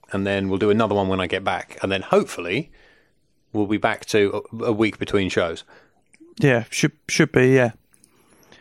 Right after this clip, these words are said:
Speaker 1: Um, this week, as you heard in my amazingly delivered intro, uh, we will be doing Spellbound, the nineteen forty-seven Hitchcock film,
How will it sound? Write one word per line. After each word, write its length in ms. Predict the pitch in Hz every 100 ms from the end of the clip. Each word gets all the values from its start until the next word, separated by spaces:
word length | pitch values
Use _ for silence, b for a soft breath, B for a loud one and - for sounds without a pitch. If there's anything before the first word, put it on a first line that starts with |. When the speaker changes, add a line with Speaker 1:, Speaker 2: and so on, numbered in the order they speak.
| b
Speaker 1:
Um, 340 | 120 113 110 - _ _ _ _ _ _ -
this 160 | 156 123
week, 280 | 143 143
as 140 | 113 120
you 80 | 110
heard 240 | 110 104
in 360 | 107 101 98 92
my 340 | 107 98 95 - _ -
amazingly 540 | 110 120 123 107 98
delivered 320 | 98 98 92
intro, 400 | 101 92 95 92 - b b -
uh, 340 | 95 92 92 92
we 140 | 113
will 200 | 104 101
be 320 | 92 101 95 92
doing 760 | 107 95 90 90 87 85 85 -
Spellbound, 680 | - 107 95 95 104 143 - _ _ _ _ _ -
the 120 | 104
nineteen 680 | 95 95 87 98 92 92 90
forty-seven 1000 | - 104 90 101 - 131 131 180 190 185 -
Hitchcock 340 | 151 - 127
film, 320 | 175 202 202